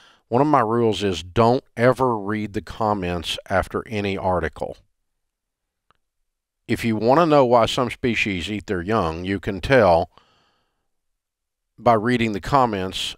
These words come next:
after the articles. These are some of the dumbest human beings on the planet, and some of the meanest, too. Any article on anything. I, I, and I knew it was time for me to just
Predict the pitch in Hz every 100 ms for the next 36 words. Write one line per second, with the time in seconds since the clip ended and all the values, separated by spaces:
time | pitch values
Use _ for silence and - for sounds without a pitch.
0 | - 107 - 110 107 95 92 92 143 143
1 | - 147 113 127 127 113 - 110 95 98
2 | 92 90 90 78 110 90 69 - - _
3 | _ _ _ _ _ _ - 110 175 117
4 | 107 131 78 67 - - - 101 78 -
5 | _ _ _ _ _ _ _ _ _ 208
6 | 240 135 78 73 - - - _ - 127
7 | 156 175 196 165 190 160 - - _ _
8 | _ _ _ _ _ _ _ _ _ _
9 | _ _ _ _ _ _ _ _ _ 120
10 | 120 135 135 135 135 147 190 160 131 -
11 | 135 123 120 127 107 107 98